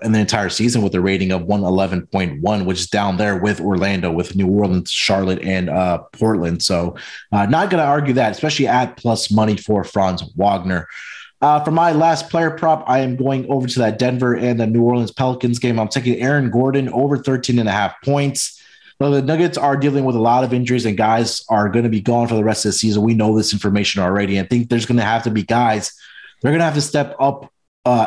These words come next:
outside or to help Jokic, and that's gonna have to be Aaron Gordon. That's gonna have to be Will Barton.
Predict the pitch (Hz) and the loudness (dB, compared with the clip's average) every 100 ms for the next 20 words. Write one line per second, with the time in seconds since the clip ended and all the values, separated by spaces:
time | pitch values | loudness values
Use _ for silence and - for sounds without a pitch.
0 | - 131 - - 131 120 117 110 - 123 | 2 0 0 -2 -2 0 0 -2 -2 -2
1 | 98 - 113 135 - 127 127 117 92 98 | 0 0 0 0 0 0 2 0 -4 0
2 | 107 110 - 110 110 120 107 117 117 98 | 0 0 0 0 0 -2 0 2 2 0
3 | 117 107 95 120 117 110 104 101 - 107 | -2 -2 2 2 4 2 2 0 -2 -2
4 | 98 107 - 95 113 113 104 104 - 120 | 0 -2 -2 -2 0 2 2 0 0 0
5 | 139 107 104 | 0 -2 -6